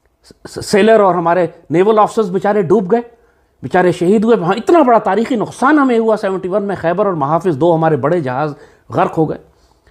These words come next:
और हंगूर के पास से गुजर के चले गए, लेकिन हंगूर को ऑर्डर नहीं था कि आपने इनको मारना। और जब ये जहाज़ कराची पर हमला करने के बाद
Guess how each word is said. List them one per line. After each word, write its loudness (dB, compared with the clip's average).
और 0
हंगूर 2
के 0
पास 0
से 0
गुजर -2
के -8
चले -8
गए, -8
लेकिन -6
हंगूर -4
को -6
ऑर्डर 0
नहीं 0
था -6
कि -8
आपने -6
इनको -12
मारना। -12
और 0
जब 2
ये 4
जहाज़ 2
कराची -2
पर -4
हमला 0
करने -4
के -4
बाद 0